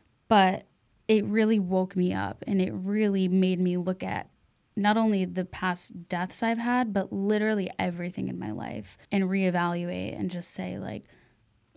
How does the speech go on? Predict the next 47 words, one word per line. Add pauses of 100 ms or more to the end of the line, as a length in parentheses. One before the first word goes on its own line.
(120)
"Who
am
I?
What,
what
is
the
point
of
this?
What
am
I
doing? (220)
And
how
do
I
make
life (320)
not
so
miserable?
Because
I
can't
run
from
this.
And
if
I
run
from
this, (320)
like
I
did
when
Jake
died, (220)
I'm (420)
literally
going
to
kill
myself.